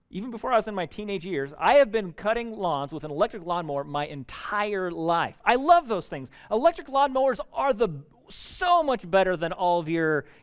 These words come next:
gas-powered stuff. So mu-, I don't have to worry about gas in my garage. I don't have to worry about getting gas. I don't have to worry about changing out spark plugs. I don't have to, uh, deal with the, the motors when they don't start and they're cranking and pulling. All you do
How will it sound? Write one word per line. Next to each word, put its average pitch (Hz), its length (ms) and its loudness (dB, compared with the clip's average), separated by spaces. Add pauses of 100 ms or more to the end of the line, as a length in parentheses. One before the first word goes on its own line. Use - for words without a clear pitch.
gas-powered 143 680 0
stuff. - 460 -8 (120)
So 339 280 0
mu-, 285 100 0
I 151 100 0
don't 143 80 -2
have 123 100 -6
to 131 80 -10
worry 127 100 -4
about 110 240 -6
gas 156 260 0
in 135 60 -12
my 123 80 -8
garage. 185 280 0
I 139 40 -2
don't 131 60 0
have 123 100 -6
to 123 100 -6
worry 139 180 -2
about 120 260 -4
getting 196 220 -2
gas. 208 200 0
I 160 60 -2
don't 143 80 -4
have 131 80 -8
to 135 60 -10
worry 139 100 -4
about 131 180 -2 (260)
changing 165 440 -2
out 151 200 2
spark 226 320 0
plugs. 214 280 0
I 139 80 2
don't 147 160 -2
have 151 160 0
to, 139 180 -2 (180)
uh, 143 160 -10
deal 170 200 2
with 170 160 0
the, 151 120 0
the 131 120 -6
motors 180 340 0
when 165 100 -8
they 143 80 -2
don't 151 200 -4
start 202 260 2
and 196 80 -14
they're 127 140 -10
cranking 185 360 -6
and 139 140 -8
pulling. 214 320 0 (180)
All 170 220 2
you 202 160 -4
do 220 400 0